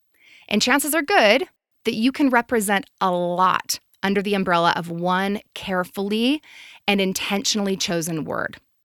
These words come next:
And you don't just get one, you get three to five, okay? So take a few minutes here to intentionally write down your list. You can pause the audio right now if you'd like, but one more tip.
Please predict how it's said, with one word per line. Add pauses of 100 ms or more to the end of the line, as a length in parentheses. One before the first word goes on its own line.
(400)
And
you
don't
just
get (180)
one,
you
get
three
to
five, (460)
okay? (580)
So (240)
take
a
few
minutes
here
to
intentionally
write
down
your
list. (560)
You
can
pause
the
audio
right
now
if
you'd
like,
but
one
more
tip.